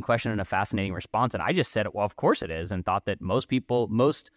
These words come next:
Speaker 2: uh, sensible people thought the same thing, you know?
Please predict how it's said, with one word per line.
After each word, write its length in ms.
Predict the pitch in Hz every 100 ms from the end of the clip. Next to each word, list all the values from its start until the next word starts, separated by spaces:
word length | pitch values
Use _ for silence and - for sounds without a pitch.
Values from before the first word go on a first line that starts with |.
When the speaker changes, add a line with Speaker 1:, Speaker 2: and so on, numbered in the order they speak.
| _ _ - - _ _ -
Speaker 2:
uh, 320 | 110 110 98
sensible 680 | - - 143 151 - 120 113
people 320 | 165 170 104
thought 240 | - 110
the 80 | -
same 220 | - 87
thing, 280 | - 143 - - _ _ _ _
you 80 | 90
know? 180 | 85